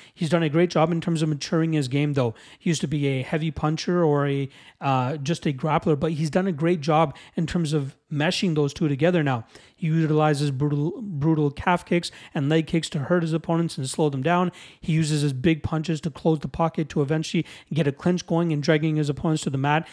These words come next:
and using his top pressure to just wear them out, grind them out, and go to a decision and win it that way. But you have to wonder about his, uh, durability at times as well. He has been finished in the past,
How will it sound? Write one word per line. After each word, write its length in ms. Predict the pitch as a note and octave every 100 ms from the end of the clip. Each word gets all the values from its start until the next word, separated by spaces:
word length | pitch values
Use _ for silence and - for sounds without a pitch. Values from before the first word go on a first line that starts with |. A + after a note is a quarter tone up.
| - -
and 160 | D3
using 380 | D3 D#3+ D3 D#3+
his 200 | D3 C#3+
top 280 | - D#3 D3+
pressure 320 | D#3 D3 D3+
to 140 | -
just 280 | C3 C#3+ C#3 - - -
wear 360 | C#3+ C#3 E3 E3+
them 180 | D3
out, 320 | D3 E3 E3 C#3
grind 320 | C#3+ D#3 D#3+
them 120 | C#3
out, 180 | D#3 D#3+
and 100 | C#3+
go 120 | D3
to 120 | D3+
a 40 | D3
decision 440 | C#3 - D#3 D#3+
and 120 | C3+
win 180 | C#3+ D3+
it 140 | D3
that 200 | C#3+ D#3+
way. 220 | E3+ F3+ F3+ - - - -
But 240 | D#3 E3+
you 100 | D#3+
have 180 | C#3+ D#3+
to 100 | E3+
wonder 340 | D3 D3+ D#3
about 280 | D3+ D3 D3
his, 260 | C#3 C#3+ B2+ - -
uh, 140 | - C#3
durability 640 | B2+ D#3+ C#3+ D#3 D#3 D3
at 100 | C3+
times 340 | - D#3+ C#3+ C3
as 120 | B2+
well. 260 | C#3 B2+ - _
He 180 | D#3
has 220 | B2+ D3+ D#3+
been 160 | F3
finished 340 | - E3+ E3 F3
in 60 |
the 60 | D#3
past, 320 | D3 D#3 -